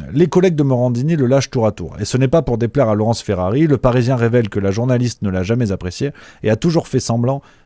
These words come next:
par loyauté pour sa direction. Elle n'a jamais digéré les articles assassins qu'il avait publiés sur son blog à l'époque où elle présentait le vingt heures de T F un.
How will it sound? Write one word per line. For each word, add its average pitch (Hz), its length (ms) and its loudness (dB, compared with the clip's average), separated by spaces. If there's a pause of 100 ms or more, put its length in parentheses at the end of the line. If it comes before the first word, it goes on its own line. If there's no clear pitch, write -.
(100)
par 147 140 4
loyauté 135 460 4
pour 123 140 -2
sa 123 120 2
direction. 110 480 -4
Elle 101 80 0
n'a 117 120 4
jamais 135 220 4
digéré 123 400 2
les 104 160 0
articles 107 300 -6
assassins 117 380 -2
qu'il 98 160 -4
avait 95 160 -2
publiés 107 320 0
sur 95 180 -6
son 113 140 -2
blog 107 240 2
à 90 60 0
l'époque 95 320 -2
où 90 60 -2
elle 92 60 -4
présentait 101 400 -4
le 87 80 -4
vingt 92 220 -4
heures 87 80 -2
de 85 80 -6
T 90 200 -4
F - 100 -6
un. 151 120 -2